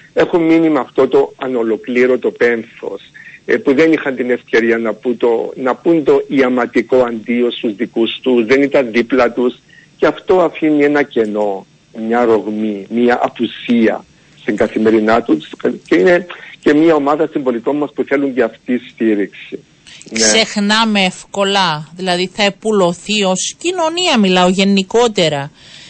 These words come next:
Speaker 1: Ε,
Speaker 2: Ε,
Speaker 1: ε,
Speaker 2: εύκολα
Speaker 1: ε,
Speaker 2: αυτό, αυτό το
Speaker 1: μ,
Speaker 2: βίωμα που
Speaker 1: ναι,
Speaker 2: θα γραφτεί
Speaker 1: εγώ
Speaker 2: στην
Speaker 1: πιστεύω,
Speaker 2: ιστορία μελλοντικά, είμαι
Speaker 1: ναι,
Speaker 2: σίγουρη, αυτές
Speaker 1: ναι,
Speaker 2: τις
Speaker 1: και,
Speaker 2: συνθήκες
Speaker 1: και εγώ
Speaker 2: που
Speaker 1: το ίδιο, και πιστεύω ότι πρέπει να αγκαλιάσουμε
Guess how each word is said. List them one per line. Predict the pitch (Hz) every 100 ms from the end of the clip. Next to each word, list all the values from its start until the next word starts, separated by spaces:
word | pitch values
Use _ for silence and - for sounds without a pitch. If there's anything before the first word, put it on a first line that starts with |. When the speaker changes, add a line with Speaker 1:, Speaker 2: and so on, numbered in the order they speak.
| - - -
Speaker 1:
Ε, |
Speaker 2:
Ε, | 170
Speaker 1:
ε, | - 170 - - 160 165 170
Speaker 2:
εύκολα | 170 165 220
Speaker 1:
ε, | 220
Speaker 2:
αυτό, | 175 - _ _ _ _ - _ - 247 247 220
αυτό | 240 - -
το | 180 226
Speaker 1:
μ, |
Speaker 2:
βίωμα | 214 254 262 285 262 185 175 _ _
που | - 330
Speaker 1:
ναι, |
Speaker 2:
θα | 330
γραφτεί | 320 311 202 -
Speaker 1:
εγώ | -
Speaker 2:
στην | -
Speaker 1:
πιστεύω, | 262 - 254
Speaker 2:
ιστορία | 220 240 220
μελλοντικά, | 202 190 185 180 180
είμαι | 196 202
Speaker 1:
ναι, |
Speaker 2:
σίγουρη, | 143 143 135 - 165
αυτές | 160 135 131
Speaker 1:
ναι, | 131
Speaker 2:
τις | 123 123
Speaker 1:
και, |
Speaker 2:
συνθήκες | 160 131 143 156
Speaker 1:
και | 147
εγώ | 127 143
Speaker 2:
που | 147
Speaker 1:
το | 135
ίδιο, | 135 139 160
και | - 151
πιστεύω | 156 - 170 151 160
ότι | 165 175 147 - _
πρέπει | 147 147 156 160
να | 160
αγκαλιάσουμε | 135 127 113 127 127 147 139